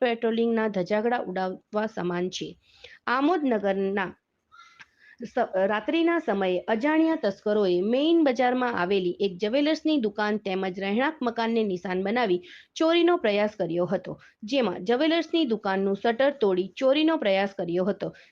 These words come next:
જ્યારે એક મકાનની બારીમાંથી પ્રવેશ કરી રોકડા રૂપિયા તથા તાંબા પિત્તળના વાસણો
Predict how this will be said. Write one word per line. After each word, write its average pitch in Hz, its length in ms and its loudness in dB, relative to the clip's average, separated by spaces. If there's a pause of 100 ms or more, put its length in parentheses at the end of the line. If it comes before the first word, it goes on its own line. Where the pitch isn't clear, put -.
જ્યારે 196 320 0
એક 320 320 -2
મકાનની 302 500 2
બારીમાંથી 208 600 -2
પ્રવેશ 202 360 0 (120)
કરી 233 220 2
રોકડા 302 340 2
રૂપિયા 220 320 0
તથા 202 320 -4
તાંબા 247 360 -2
પિત્તળના 262 500 -4
વાસણો 185 460 -4